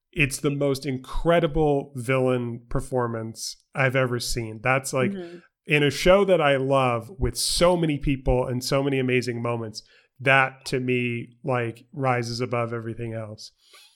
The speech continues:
Speaker 1: Also in I'm Thinking of Ending Things, Toni Collette. And then, and then finally, and this is also kind of wrapping up the Breaking Bad conversation from last
Speaker 2: Mm.
Speaker 1: week,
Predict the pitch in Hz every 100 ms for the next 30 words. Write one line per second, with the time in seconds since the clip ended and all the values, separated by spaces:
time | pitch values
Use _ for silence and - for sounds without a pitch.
0 | _ _ - 151 170 185 160 143 135 143
1 | 131 131 131 131 120 120 113 107 117 110
2 | 120 - - _ - 143 143 131 123 110
3 | 104 - _ _ _ _ _ 135 131 127
4 | 127 147 127 127 120 - 196 220 139 120
5 | 113 131 - 135 131 135 135 131 139 143
6 | 135 139 131 120 127 123 135 127 123 -
7 | - _ _ - 135 127 127 113 139 175
8 | 180 147 131 123 123 127 117 123 117 123
9 | - - 127 120 123 139 214 254 226 190
10 | 175 -